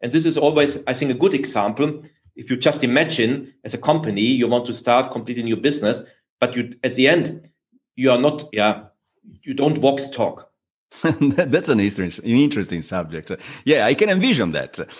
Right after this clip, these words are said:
Speaker 2: Uh, we want to start something new. We, we put the good people there, but then something happens in the core business and we bring them back. So what
Speaker 1: Exactly.
Speaker 2: should companies do instead?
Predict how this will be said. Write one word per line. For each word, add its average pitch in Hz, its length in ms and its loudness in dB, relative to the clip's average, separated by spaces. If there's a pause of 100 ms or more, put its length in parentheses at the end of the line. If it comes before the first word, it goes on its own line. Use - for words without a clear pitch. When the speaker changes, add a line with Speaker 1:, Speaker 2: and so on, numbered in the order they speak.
(180)
Speaker 2:
Uh, 123 160 4
we 202 140 2
want 190 160 2
to 156 80 -2
start 127 240 2
something 123 320 2
new. 190 180 2
We, 165 340 -2
we 175 200 0
put 202 240 -2
the 120 80 2
good 165 240 0
people 107 300 0
there, 135 280 2
but 123 200 0
then 147 160 2
something 220 360 0
happens 165 340 0
in 123 80 2
the 110 80 4
core 185 260 2
business 113 420 0
and 147 80 2
we 147 100 2
bring 151 300 2
them 104 160 2
back. 98 380 0 (200)
So - 140 2
what 214 220 4
Speaker 1:
Exactly. 262 240 0
Speaker 2:
should - 120 -16
companies 151 500 4
do 113 200 2
instead? 82 640 -6